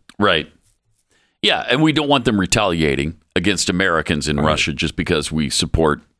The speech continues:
Speaker 1: Ukraine. But I think that's what this is about, pretty much. They're
Speaker 2: Certainly
Speaker 1: trying to
Speaker 2: felt that way at the
Speaker 1: embarrass
Speaker 2: time.
Speaker 1: us,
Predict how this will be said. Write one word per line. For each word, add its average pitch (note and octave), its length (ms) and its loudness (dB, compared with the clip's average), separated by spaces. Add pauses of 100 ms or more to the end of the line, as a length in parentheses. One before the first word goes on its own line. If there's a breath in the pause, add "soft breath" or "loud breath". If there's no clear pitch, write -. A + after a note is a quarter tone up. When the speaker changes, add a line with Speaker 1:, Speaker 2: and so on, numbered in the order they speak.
Speaker 1:
Ukraine. D#2+ 600 0 (880)
But D#2+ 420 0
I E2+ 80 0
think F#2 220 0
that's D2 220 -2
what D2 140 -2
this D2+ 180 -2
is C2 160 -4 (320)
about, C2+ 580 -2 (200)
pretty D2 180 2
much. C2 260 -2
They're E2+ 100 2
Speaker 2:
Certainly G2+ 260 2
Speaker 1:
trying - 0 -
to - 60 2
Speaker 2:
felt - 180 2
that E2+ 140 2
way F2+ 60 4
at - 20 4
the E2+ 60 4
Speaker 1:
embarrass E2 200 2
Speaker 2:
time. G2 200 2
Speaker 1:
us, - 260 -4